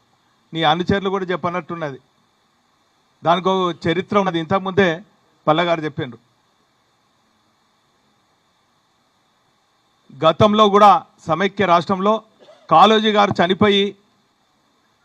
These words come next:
రెండు వేల రెండులో చనిపోతే, రెండు వేల నాలుగు వరకు రెండు సంవత్సరాల పాటు నీ పాత గురు ముఖ్యమంత్రి ఉన్నారు చంద్రబాబు, కాళోజీ ప్రస్తావనే లేదు. రెండు వేల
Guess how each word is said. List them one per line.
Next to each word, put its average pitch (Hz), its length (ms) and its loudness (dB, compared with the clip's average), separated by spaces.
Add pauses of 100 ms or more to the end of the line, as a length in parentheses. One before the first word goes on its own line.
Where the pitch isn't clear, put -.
రెండు 185 260 -6
వేల 190 140 0 (400)
రెండులో 175 320 -4
చనిపోతే, 165 420 -2 (1400)
రెండు 185 240 -2
వేల 214 120 0 (140)
నాలుగు 202 280 4
వరకు 196 240 -2
రెండు 190 140 -4 (100)
సంవత్సరాల 196 440 2
పాటు 196 220 2 (1040)
నీ 170 100 -2 (140)
పాత 196 220 4 (180)
గురు 190 200 0 (540)
ముఖ్యమంత్రి 170 540 -4
ఉన్నారు 151 200 -8 (640)
చంద్రబాబు, 151 500 -2 (520)
కాళోజీ 165 460 2
ప్రస్తావనే 165 460 0 (100)
లేదు. 151 180 -6 (1400)
రెండు 185 280 0
వేల 214 160 4